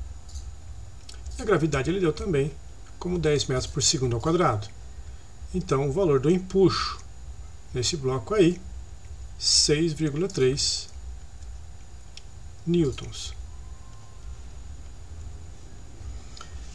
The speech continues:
Tudo bem? Vamos para a letra B.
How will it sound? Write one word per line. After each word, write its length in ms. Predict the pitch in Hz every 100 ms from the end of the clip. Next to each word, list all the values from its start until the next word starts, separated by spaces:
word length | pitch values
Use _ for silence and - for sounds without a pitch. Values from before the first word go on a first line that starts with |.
| - -
Tudo 160 | - 113
bem? 220 | 147 240 - - - - - - - - - - - - - - - - - - - - - - - - - - -
Vamos 280 | 190 233
para 260 | - 185 180
a 20 |
letra 360 | 175 180 - 165
B. 360 | 117 139 156